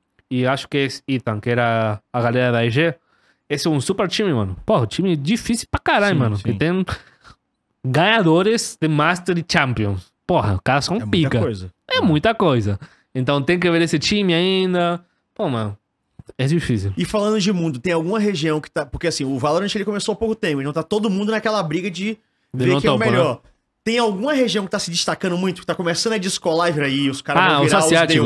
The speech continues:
Speaker 2: deuses?
Speaker 1: Pra caralho, os asiáticos. Os
Speaker 2: É
Speaker 1: chineses,
Speaker 2: mesmo?
Speaker 1: mano. Os chineses pegaram o Valorant,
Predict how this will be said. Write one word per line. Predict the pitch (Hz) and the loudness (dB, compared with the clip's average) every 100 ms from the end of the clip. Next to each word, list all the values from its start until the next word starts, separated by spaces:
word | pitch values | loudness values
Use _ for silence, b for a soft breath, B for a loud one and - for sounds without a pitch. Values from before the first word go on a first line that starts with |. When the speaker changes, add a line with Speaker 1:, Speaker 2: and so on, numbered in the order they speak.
| 107 | 2
Speaker 2:
deuses? | 110 - | -2 -2
Speaker 1:
Pra | 170 | 0
caralho, | 175 147 151 | 2 2 2
os | 127 | 0
asiáticos. | 151 143 131 147 | 0 0 2 2
Os | |
Speaker 2:
É | - | 2
Speaker 1:
chineses, | 202 185 269 | 4 4 2
Speaker 2:
mesmo? | 247 | 2
Speaker 1:
mano. | 123 110 - B B B | 2 0 -4 B B B
Os | - 156 | -2 2
chineses | 151 185 190 | 2 2 0
pegaram | 165 165 175 151 | 2 2 2 2
o | |
Valorant, | 135 175 185 156 | 4 4 4 2